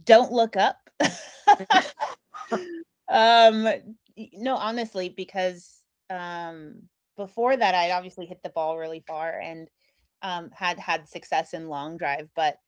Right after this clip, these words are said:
I just remember, uh, it, at that specific event, we, it started raining. It was just, it was such a mentally tough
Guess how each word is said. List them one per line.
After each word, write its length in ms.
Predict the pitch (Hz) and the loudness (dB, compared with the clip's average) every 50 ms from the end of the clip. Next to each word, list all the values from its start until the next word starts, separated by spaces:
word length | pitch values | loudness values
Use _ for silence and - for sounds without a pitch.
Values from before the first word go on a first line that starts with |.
| _ _ _ _ _ _ _ - | _ _ _ _ _ _ _ -2
I 120 | 190 190 | -2 -2
just 220 | 185 196 190 - | -2 -4 -10 -8
remember, 760 | 202 190 180 165 165 170 165 175 165 165 165 156 147 - - _ _ _ _ _ _ _ _ _ _ _ _ _ _ _ _ - | -8 -8 -6 -6 -8 -8 -6 -6 -4 -4 -4 -4 -6 -8 -12 _ _ _ _ _ _ _ _ _ _ _ _ _ _ _ _ -16
uh, 360 | - 175 156 101 69 57 58 - - | -12 -10 -10 -8 -8 -10 -10 -8 -6
it, 160 | - 180 175 - - | -6 -6 -6 -4 -4
at 160 | 196 185 - | -6 -2 0
that 240 | 202 180 180 - - | 0 0 0 -2 -6
specific 500 | - - 185 - 202 185 - 185 180 180 | -14 -14 -12 -10 -10 -10 -8 -8 -6 -6
event, 540 | 175 165 156 170 165 160 160 156 _ - _ _ _ _ _ _ _ _ _ _ _ | -6 -4 -2 -2 -2 -2 -4 -8 _ -20 _ _ _ _ _ _ _ _ _ _ _
we, 760 | 165 170 185 175 175 175 170 170 165 165 160 160 160 160 - | -14 -12 -10 -10 -8 -10 -10 -10 -10 -12 -12 -14 -14 -14 -14
it 160 | - 180 - - | -14 -14 -12 -6
started 300 | - 165 151 147 156 165 | -4 -4 -2 -2 -4 0
raining. 560 | 196 254 285 285 277 269 277 269 269 269 262 | 6 6 6 6 6 2 2 2 2 0 0
It 140 | 240 - - | -2 -4 -2
was 160 | 208 202 190 | -4 -4 -4
just, 180 | - 247 - - | -6 -12 -10 -6
it 140 | - 214 214 | -4 -4 -2
was 140 | 233 240 - | -4 -4 -4
such 240 | - 294 294 - 370 | -2 -2 -2 0 0
a 160 | 349 269 226 _ - | 0 0 0 _ -8
mentally 680 | 202 196 190 175 190 202 - 226 196 185 180 175 160 _ _ _ _ _ _ _ _ _ _ - | -8 -6 -4 -4 -4 -4 -4 -4 -4 -4 -6 -8 -12 _ _ _ _ _ _ _ _ _ _ -20
tough 360 | - - - 202 180 180 - | -16 -8 -4 -2 -2 -2 -4